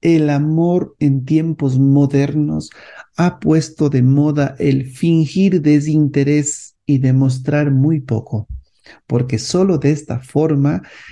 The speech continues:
quieren evitar el llevarse una decepción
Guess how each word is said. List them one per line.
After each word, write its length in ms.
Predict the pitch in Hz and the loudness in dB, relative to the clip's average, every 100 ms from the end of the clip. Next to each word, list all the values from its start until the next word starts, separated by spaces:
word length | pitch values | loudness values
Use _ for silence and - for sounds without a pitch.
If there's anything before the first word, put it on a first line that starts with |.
| - | -18
quieren 680 | - 185 202 170 127 131 - _ _ _ | -2 0 2 2 0 -6 -16 _ _ _
evitar 760 | - 175 165 147 156 127 110 - _ _ _ _ | -2 0 0 -2 0 0 -2 -8 _ _ _ _
el 180 | - 123 | -2 0
llevarse 680 | 131 127 139 147 143 139 - | 2 2 2 0 0 -2 -4
una 300 | - 131 117 | 0 2 2
decepción 880 | 120 123 - 127 - 151 143 143 - | 0 -2 -4 -6 -2 2 2 2 -2